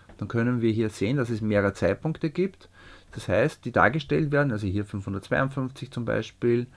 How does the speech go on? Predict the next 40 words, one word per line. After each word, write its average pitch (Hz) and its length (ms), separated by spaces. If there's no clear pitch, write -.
fünfhundertvierzig. 101 920
Es 113 100
handelt 110 280
sich 139 180
hier 143 240
um 107 80
eine 107 120
Darstellung 127 800
eine 110 240
dynamische 117 640
Karte, 90 420
weil 110 100
hier, 117 300
äh, 101 60
eine 104 480
Bewegung 110 460
dargestellt 85 540
wird, 85 180
eine 87 180
Veränderung 117 500
wird 95 180
dann 90 120
dargestellt. 85 540
Schauen 92 180
wir 98 40
uns 98 80
da 101 80
ein 101 100
weiteres 131 400
Beispiel 117 440
an, 113 120
in 110 80
dem 104 180
Fall 107 100
hier 104 160
jetzt 98 140
für - 80
eine 92 140
statische 139 580
Karte. 147 500